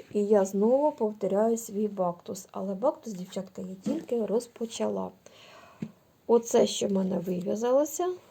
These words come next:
на даний момент. Також бактус в'яжу по своєму майстер-класові. Дуже легко в'яжеться, запам'ятайте буквально перші три рядочка, навіть чотири.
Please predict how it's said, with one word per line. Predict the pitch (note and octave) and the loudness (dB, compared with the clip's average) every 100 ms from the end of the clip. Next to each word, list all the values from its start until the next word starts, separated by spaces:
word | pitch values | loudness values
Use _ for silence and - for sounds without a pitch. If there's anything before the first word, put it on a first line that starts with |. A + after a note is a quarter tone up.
| - | -2
на | B3+ | 0
даний | C4 C4+ C4 B3+ A#3+ _ _ - | 4 4 6 2 -2 _ _ -6
момент. | A3+ A#3+ A#3 A#3 A3+ - - _ _ _ - - - - - - - | -2 0 0 0 0 -6 -20 _ _ _ -20 -20 -20 -20 -20 -20 2
Також | B3+ B3+ A3 G#3 | 2 4 -2 0
бактус | F#3 G#3 - G3+ - | 2 2 2 -8 -2
в'яжу | G3 G3+ G3+ G3 G3 - | 0 0 -2 -4 -6 -8
по | - G#3+ G3+ G3+ - _ _ - | 2 2 2 -2 -14 _ _ -16
своєму | - G3+ G#3 G#3+ | -8 0 2 2
майстер-класові. | F#3+ G3 G3+ G3 - G#3+ C4 - A#3+ B3 - - - - - _ | 0 -2 -4 -8 -4 -2 -2 0 -2 -2 -10 -20 -20 -20 -20 _
Дуже | F3 A3+ A#3 G#3+ | -2 2 2 4
легко | G3+ G#3 - - | 4 2 -2 -4
в'яжеться, | G3+ A3 C4+ C4 - G3+ | 2 2 2 -2 -2 0
запам'ятайте | G3+ G3+ G3+ G3 G3 G3 G3+ G#3 G3+ G3+ | 0 0 0 2 2 0 2 0 0 -2
буквально | F#3+ G3 - G3+ G3 G3 | -6 -8 -2 0 2 0
перші | F#3+ F#3+ F#3+ - G#3 G#3+ - | -2 -2 -4 -8 -10 -12 -6
три | G#3+ G#3 | 0 2
рядочка, | G3+ G3 C4 C#4+ - F#3+ | 2 2 0 0 -8 -4
навіть | F#3+ F#3 F#3+ | -4 -4 -8
чотири. | - G3 F#3+ F3+ | -14 -6 -6 -6